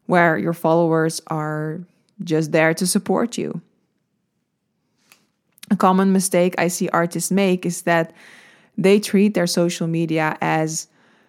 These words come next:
just another distribution channel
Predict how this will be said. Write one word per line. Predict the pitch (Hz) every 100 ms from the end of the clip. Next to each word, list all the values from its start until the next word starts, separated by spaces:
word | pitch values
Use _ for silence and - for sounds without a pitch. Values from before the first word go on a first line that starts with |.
| _ _ _ -
just | 214 208 -
another | 196 175 180
distribution | 170 180 - 180 165 180 269 - 156
channel | - 143 127 123